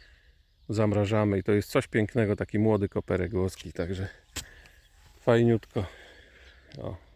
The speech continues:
na grubo, na grubo. Pięknie. Kopię dalej.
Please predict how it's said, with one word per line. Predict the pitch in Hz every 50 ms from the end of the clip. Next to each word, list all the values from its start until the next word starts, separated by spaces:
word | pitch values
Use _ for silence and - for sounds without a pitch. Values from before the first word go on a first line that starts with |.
| _ -
na | 127 101 101 104
grubo, | 104 107 107 104 92 95 90 - - - - - -
na | 139 117 117 123 131
grubo. | 120 123 135 120 113 104 101 - - _ _ - - - - - - - - - - - _ _ _ - _ - - -
Pięknie. | - 120 113 110 104 - - - 113 - - - - _ - - _ _ _ _ _ _ _ _ _ _ - - _ _ _ _ _ _ _ - - _ _ _ _
Kopię | - - 143 - - 113
dalej. | 104 110 131 147 147 147 151 156 147